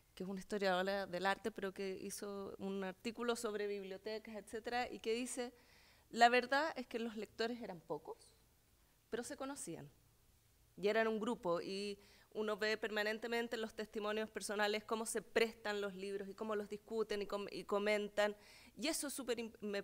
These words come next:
eh, importante porque se constituye una comunidad de lectores que a su vez es productora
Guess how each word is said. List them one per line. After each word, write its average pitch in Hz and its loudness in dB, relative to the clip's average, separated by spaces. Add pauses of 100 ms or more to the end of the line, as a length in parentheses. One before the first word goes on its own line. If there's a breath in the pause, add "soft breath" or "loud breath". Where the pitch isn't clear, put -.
(120)
eh, 185 -2
importante 214 -2
porque 226 -2
se 214 -2
constituye 208 -2
una 226 -2
comunidad 190 -2 (380 loud breath)
de 190 6
lectores 214 2
que 226 -4
a 208 -2
su 208 -2
vez 208 4
es 233 -6
productora 208 4